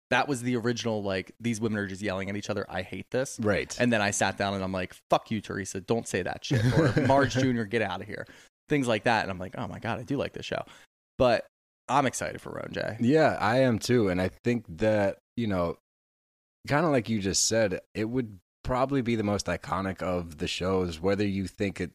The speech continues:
Speaker 2: has the most iconic characters or not is irrelevant. It's more so if you ask people, like, "Who is Teresa Giudice?" Or you show them a picture, like, "Who is this?" They would at least be like,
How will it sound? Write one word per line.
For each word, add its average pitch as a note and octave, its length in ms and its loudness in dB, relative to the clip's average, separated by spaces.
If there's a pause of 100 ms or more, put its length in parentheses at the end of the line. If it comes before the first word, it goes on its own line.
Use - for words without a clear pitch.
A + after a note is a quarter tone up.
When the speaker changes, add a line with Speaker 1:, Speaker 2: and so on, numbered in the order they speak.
Speaker 2:
has F2 160 -4
the F2+ 80 -6
most F2 160 -2
iconic F2 460 -4
characters F2 560 -2
or C#2+ 80 -8
not E2+ 380 -2
is D2+ 220 -4
irrelevant. D2+ 540 -2
It's D#2+ 200 -8
more G2+ 220 0
so F2 440 0
if D2 200 -8
you A#2 240 -2
ask G2 320 -4
people, E2 400 -4
like, D2+ 320 -4 (480)
"Who A2+ 180 2
is F#2 140 -2
Teresa F2 400 -2
Giudice?" D2+ 380 -6
Or E2+ 40 -4
you F2+ 80 -2
show A#2 220 2
them G#2+ 120 -2
a F#2+ 60 -4
picture, F2 320 -2
like, D2 120 -8
"Who A2+ 220 0
is F2 120 -2
this?" - 240 -8
They F2 140 -4
would F#2+ 100 -2
at F2 140 -2
least A2+ 280 -2
be F#2+ 100 -2
like, F2 180 0